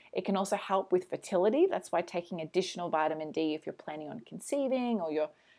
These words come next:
in the middle of family planning or are pregnant is really important. It's great for supporting with weight balance, but it's also really good for your menstrual cycle and supporting any irregularities,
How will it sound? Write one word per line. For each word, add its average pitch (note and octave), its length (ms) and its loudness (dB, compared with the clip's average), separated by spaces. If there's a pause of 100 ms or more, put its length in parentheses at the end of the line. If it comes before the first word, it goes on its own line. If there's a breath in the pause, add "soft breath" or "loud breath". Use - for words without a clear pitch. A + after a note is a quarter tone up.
(140 soft breath)
in F#3 120 -2
the F3 60 0
middle E3+ 200 2
of E3 100 -4
family E3+ 300 -2
planning G3 580 0
or A3+ 220 2
are G#3+ 80 2
pregnant D3+ 480 -6
is - 140 -10
really D3 240 0
important. F#3+ 460 -4 (400 soft breath)
It's F#3 140 -2
great - 300 4
for A3 80 -2
supporting F3+ 420 0
with C#3+ 160 -10
weight G#3 280 6
balance, G#3 480 2 (320 soft breath)
but G3 100 4
it's G3+ 120 2
also G#3 240 2
really G3 260 2
good D#3+ 260 -2
for - 60 -4
your F3+ 100 0
menstrual G#3+ 380 -2
cycle - 420 -2 (300)
and G#3 160 2
supporting F#3+ 480 2
any G3+ 260 0
irregularities, D3+ 1200 2